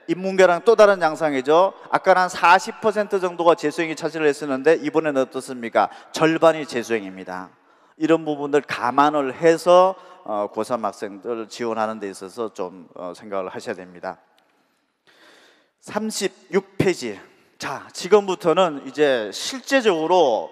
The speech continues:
내가 어디에 이제 압축을 한번 해볼 때, 그럼 내 점수에 맞는 걸로 한번,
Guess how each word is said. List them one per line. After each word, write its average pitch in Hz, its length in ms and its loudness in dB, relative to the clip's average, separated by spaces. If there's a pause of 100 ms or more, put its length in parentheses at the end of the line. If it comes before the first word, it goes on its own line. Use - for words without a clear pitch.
내가 170 180 4
어디에 175 800 2 (120)
이제 151 140 0
압축을 185 540 2
한번 160 180 2
해볼 170 180 2
때, 165 80 -4
그럼 196 140 -2
내 180 140 4
점수에 233 340 4
맞는 180 380 0
걸로 196 200 4
한번, 156 380 -2